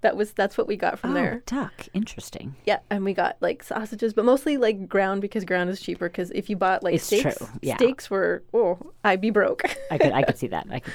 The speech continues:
Speaker 2: well, and ground, I mean, the, the possibilities of what you can then make with it
Speaker 1: Yeah.
Speaker 2: are, are kind
Speaker 1: Endless.
Speaker 2: of,
Speaker 1: Yeah.
Speaker 2: yeah,
Speaker 1: Yeah.
Speaker 2: never ending.
Speaker 1: So, yeah, between that and the iron supplements and just watching,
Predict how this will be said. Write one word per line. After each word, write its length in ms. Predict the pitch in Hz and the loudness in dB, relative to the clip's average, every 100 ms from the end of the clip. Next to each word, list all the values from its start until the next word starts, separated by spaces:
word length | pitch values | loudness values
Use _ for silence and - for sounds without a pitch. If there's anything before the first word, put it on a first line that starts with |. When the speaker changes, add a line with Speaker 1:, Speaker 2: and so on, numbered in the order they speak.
| - | 6
Speaker 2:
well, 100 | 254 | 8
and 140 | 262 | 10
ground, 300 | 254 240 226 | 8 6 6
I 40 | 196 | 6
mean, 140 | 175 | 6
the, 80 | 156 | 4
the 120 | 151 | 2
possibilities 720 | - 156 - 143 127 127 123 | 0 -2 2 2 2 2 0
of 80 | 117 | -2
what 140 | 113 104 | -2 -2
you 100 | 120 | -4
can 180 | 120 | -2
then 220 | 117 117 123 | -2 0 -2
make 240 | 120 - | -2 -4
with 200 | 135 - | -4 2
it 160 | 135 127 | 2 4
Speaker 1:
Yeah. 140 | 190 | 2
Speaker 2:
are, 180 | 113 - | 0 -2
are 240 | 120 98 - | -6 -8 -4
kind 220 | 214 - | 0 2
Speaker 1:
Endless. 420 | 202 - - - | 2 -2 -8 -14
Speaker 2:
of, 60 | - | 0
Speaker 1:
Yeah. 200 | 214 - | 0 2
Speaker 2:
yeah, 60 | - - - - | -4 -10 -16 -6
Speaker 1:
Yeah. 60 | - - | -4 -2
Speaker 2:
never 80 | 73 | -4
ending. 380 | 73 50 151 - | -8 -8 -10 -8
Speaker 1:
So, 180 | - 247 | 4 4
yeah, 300 | 277 233 196 - | 4 0 -2 -6
between 320 | 214 - 233 | -8 -2 -2
that 300 | 202 208 240 - | -2 -4 -4 -4
and 340 | 190 185 185 | -4 -4 -4
the 120 | 180 | -4
iron 280 | - 185 196 | -4 -6 -6
supplements 640 | 202 185 196 185 - - 160 | -8 -8 -6 -6 -8 -14 -8
and 320 | 175 170 190 - - - - _ - | -6 -6 -8 -14 -20 -20 -20 _ -4
just 300 | 240 - - | -4 -4 -2
watching, 540 | 196 - 220 220 233 | -2 0 -2 0 -4